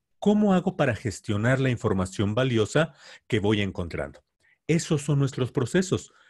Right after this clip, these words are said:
y vamos a ver cómo con nuestros productos podemos resolverlos. Primero que nada, estos son los productos, Science Direct, Scopus y Mendeley.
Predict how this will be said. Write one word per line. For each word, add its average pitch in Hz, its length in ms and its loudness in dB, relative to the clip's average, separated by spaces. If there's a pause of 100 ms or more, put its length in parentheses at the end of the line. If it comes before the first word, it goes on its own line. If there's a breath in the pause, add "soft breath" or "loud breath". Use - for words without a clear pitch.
(120)
y 104 120 2
vamos 104 340 2
a 123 60 4
ver 123 200 2
cómo 113 300 2
con 117 160 -2
nuestros 135 320 -2
productos 147 500 0
podemos 120 480 2
resolverlos. - 840 -6 (2500)
Primero 185 360 4
que 120 100 4
nada, 78 300 -2 (240)
estos 185 340 2
son 127 160 0
los 113 140 -2
productos, - 460 -4
Science 160 460 2
Direct, 165 360 4
Scopus - 680 0
y 151 80 0
Mendeley. 165 480 0